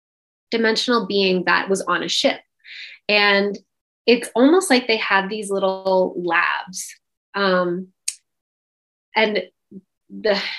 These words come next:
in, it's so hard to describe. It's like, almost like they had these labs and they had little characters.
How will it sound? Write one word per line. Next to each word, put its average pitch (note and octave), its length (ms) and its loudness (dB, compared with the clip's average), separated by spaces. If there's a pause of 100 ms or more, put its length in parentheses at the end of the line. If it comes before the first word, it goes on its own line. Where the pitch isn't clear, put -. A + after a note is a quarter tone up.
(260)
in, C4+ 320 6 (280)
it's G3 160 -6
so A#3+ 200 -4
hard A#3+ 220 0
to G3+ 100 -2
describe. F3+ 600 0 (380)
It's - 180 -4
like, A#3+ 340 2 (520)
almost C4 400 2
like A#3 220 0 (1900)
they A3 80 -4
had C4 420 0
these D#4 220 4
labs F#3+ 680 2
and G3+ 220 -4
they G3 260 2 (120)
had - 420 0
little A3+ 540 2
characters. F#3 880 0